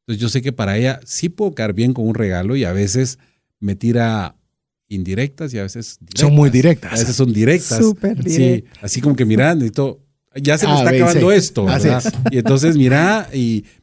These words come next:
Speaker 1: va, ¿sabes qué? Para que no te hagas bolas, me gusta este, este y este", ¿va? Entonces, como dice,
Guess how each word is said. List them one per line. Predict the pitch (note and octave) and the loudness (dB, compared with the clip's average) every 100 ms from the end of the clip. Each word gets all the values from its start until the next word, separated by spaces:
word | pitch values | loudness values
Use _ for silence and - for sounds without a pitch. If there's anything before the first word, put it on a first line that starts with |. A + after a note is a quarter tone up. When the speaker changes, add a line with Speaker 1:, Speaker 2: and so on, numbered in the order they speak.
| _ B2 | _ -8
Speaker 1:
va, | F#2 | -8
¿sabes | - C3+ E3+ E3+ | -4 0 0 0
qué? | A#3+ F#3 | 0 -2
Para | A2+ B2+ B2 | -2 -4 0
que | B2+ | 0
no | D#3+ | 2
te | F#3+ | 2
hagas | E3+ D#3+ | 0 0
bolas, | A3 B2+ A2 | 0 0 -2
me | A#2 | 0
gusta | F3 F3+ D#3+ | 0 -2 -8
este, | E3+ G3+ G3+ F3+ | -4 -4 -2 -6
este | D3+ D#3 F#3 | -6 -4 0
y | |
este", | F3+ B2+ F#2+ | 0 -2 -10
¿va? | F#2+ | -10
Entonces, | G#2+ C#3 C#3 | -10 -8 -6
como | C#3 | -4
dice, | C#3 | -4